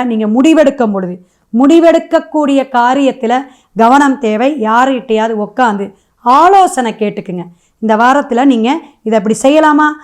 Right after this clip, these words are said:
அப்படி பண்ணலாமா அப்படின்னு, தொழில் சார்ந்தாக இருக்கலாம், அல்லது உங்களுடைய, அஹ், என்ன நீங்க படிப்பு எடுக்கிறீங்க, என்ன துறை நீங்க எடுக்கிறீங்க, என்ன நான் எடுக்கணும்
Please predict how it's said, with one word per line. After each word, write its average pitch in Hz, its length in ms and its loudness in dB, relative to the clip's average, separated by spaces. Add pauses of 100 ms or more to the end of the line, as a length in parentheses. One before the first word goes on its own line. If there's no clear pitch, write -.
(220)
அப்படி 220 200 0 (100)
பண்ணலாமா 269 500 2
அப்படின்னு, 214 280 -4 (300)
தொழில் 233 320 -2
சார்ந்தாக 269 580 2
இருக்கலாம், 254 400 0 (340)
அல்லது 240 320 2
உங்களுடைய, 226 360 0 (320)
அஹ், 240 260 0
என்ன 277 160 4 (140)
நீங்க 247 260 -2
படிப்பு 254 280 0
எடுக்கிறீங்க, 226 400 0 (420)
என்ன 254 160 2 (140)
துறை 277 240 2
நீங்க 247 220 2 (100)
எடுக்கிறீங்க, 220 420 0 (460)
என்ன 302 220 4
நான் 254 200 0
எடுக்கணும் 247 440 -2